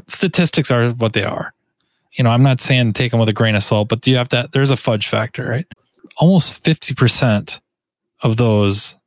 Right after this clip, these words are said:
um, who have died by suicide have undiagnosed slash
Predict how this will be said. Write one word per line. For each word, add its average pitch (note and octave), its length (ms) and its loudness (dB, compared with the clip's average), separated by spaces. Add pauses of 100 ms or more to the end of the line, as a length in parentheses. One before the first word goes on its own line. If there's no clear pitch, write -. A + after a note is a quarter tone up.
um, A#2 420 -2 (460)
who B2+ 120 2
have B2 200 -2 (420)
died B2+ 240 0
by A#2+ 140 0
suicide A#2+ 640 0
have G#2+ 240 -2 (320)
undiagnosed B2+ 760 4
slash G#2 580 -2